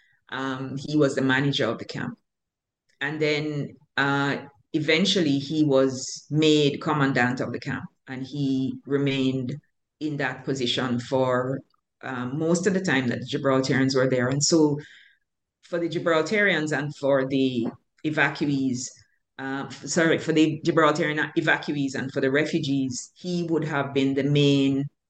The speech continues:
sort of point person and the main person to appeal to and the main person w-, with final say in relation to the camp. Um, he was,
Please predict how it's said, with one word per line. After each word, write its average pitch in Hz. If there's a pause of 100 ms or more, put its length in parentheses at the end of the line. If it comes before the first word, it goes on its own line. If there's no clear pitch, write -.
(100)
sort 143
of -
point 151
person 131
and 123
the 131
main 135
person 135 (360)
to 160 (100)
appeal 156
to 147
and 135
the 135
main 135
person 123 (640)
w-, 135
with 151
final 151
say 170
in 139
relation 131
to 139
the 117
camp. 101 (1200)
Um, 147 (380)
he 202
was, 180